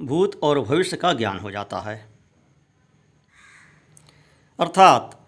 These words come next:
जिस वर्तमान वस्तु के विषय में योगी यह जानना चाहे कि इसका मूल कारण क्या है और यह किस ढंग से बदलती हुई कितने काल में वर्तमान रूप में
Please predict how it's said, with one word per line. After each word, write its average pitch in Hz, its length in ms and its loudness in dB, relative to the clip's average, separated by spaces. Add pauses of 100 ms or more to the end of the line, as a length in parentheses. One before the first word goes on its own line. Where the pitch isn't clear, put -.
(200)
जिस 220 180 -2
वर्तमान 196 440 4
वस्तु 175 240 0
के 175 120 0
विषय 170 260 0
में 170 100 2
योगी 156 300 0
यह 147 100 4
जानना 151 320 2
चाहे 151 260 0
कि 156 100 -6
इसका 143 240 0
मूल 143 240 2
कारण 135 340 2
क्या 139 220 0
है 90 280 -6 (680)
और 165 180 0
यह 180 120 4
किस 170 260 -4
ढंग 151 280 0
से 185 160 0
बदलती 139 440 0
हुई 160 260 0
कितने 160 400 -2
काल 151 340 0
में 170 140 0
वर्तमान 139 500 2
रूप 143 260 -2
में 151 140 0